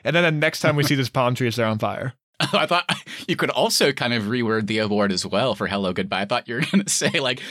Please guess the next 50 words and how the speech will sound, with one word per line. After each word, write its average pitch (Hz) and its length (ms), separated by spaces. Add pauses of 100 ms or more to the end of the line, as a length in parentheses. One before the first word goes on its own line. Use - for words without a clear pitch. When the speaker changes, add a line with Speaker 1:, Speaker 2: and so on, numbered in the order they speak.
(240)
Speaker 2:
Paul 127 300
walks 117 260
out, 107 160
sees 117 300
these 104 200
trees, 101 340
he's 104 140
wowed 95 380
by 95 200
them, 98 180
and 92 80
then 101 80
the 101 80
guy 95 240
tells 117 300
this 135 140
beautiful 117 360
story, 139 420
<laughs> - 20
like 202 240
you - 60
said, - 260
and 196 120
then 147 160
Paul 160 240
goes, 135 260 (380)
"Well, - 80
should 220 160
we 202 60
get 151 200
rid 123 160
of 214 120
them 262 120
to - 120
save 117 280
water?" 95 440
<laughs> 214 60 (1040)
And 202 80
the 160 80
guy's 202 320
like, 143 140 (120)
"Were 151 80
you 262 140
listening 208 600
to 180 100
what 180 200
I 180 60
just 175 340
said?" - 540 (180)
<laughs> - 540